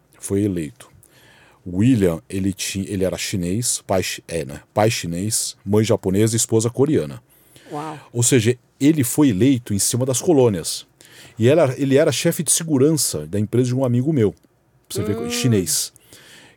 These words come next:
Speaker 1: Hoje são donos da Sufresh, do adoçante Gold de aspartame, é uma empresa grande, ele era chefe de segurança. E o
Speaker 2: Que
Speaker 1: dono
Speaker 2: legal.
Speaker 1: da empresa sempre queria, quis investir na política.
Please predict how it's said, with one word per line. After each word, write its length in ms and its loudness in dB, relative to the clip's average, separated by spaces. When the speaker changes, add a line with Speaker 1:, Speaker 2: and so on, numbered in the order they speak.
Speaker 1:
Hoje 320 4
são 340 0
donos 500 0
da 180 -8
Sufresh, 1200 -6
do 80 -8
adoçante 460 -6
Gold 460 -8
de 80 -10
aspartame, 640 -8
é 40 -16
uma 100 -8
empresa 300 -2
grande, 280 2
ele 100 -2
era 100 -6
chefe 260 -4
de 80 -8
segurança. 480 -4
E 120 2
o 100 8
Speaker 2:
Que 60 4
Speaker 1:
dono 160 6
Speaker 2:
legal. 80 4
Speaker 1:
da 100 6
empresa 340 4
sempre 340 0
queria, 260 -4
quis 220 -2
investir 460 0
na 100 0
política. 720 -6